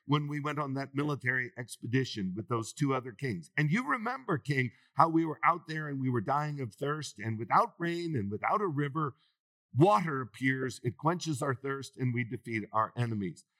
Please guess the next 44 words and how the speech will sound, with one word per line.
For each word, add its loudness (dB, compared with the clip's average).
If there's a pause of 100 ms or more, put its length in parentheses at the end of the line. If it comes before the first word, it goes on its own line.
(140)
There 4
was 4
another 2
instance, -2
king, 2
where, 2 (240)
where, 2
where -2
we 0
had 2
borrowed 4 (100)
an 0 (120)
axe, 2 (220)
and 6
a -2
guy 2
was 2
down -2
there 0
by 2
the -2
Jordan -2
River, -2
and -6
he's -6
chopping 2
away, 0
and -2
the -6 (200)
axe 2
head 0
falls -4
off 2 (300)
into 2
the 2
Jordan 2
River. 0 (240)
Elisha 6
comes 0
over, 0 (120)
he 4
waves -2
a -4
stick -2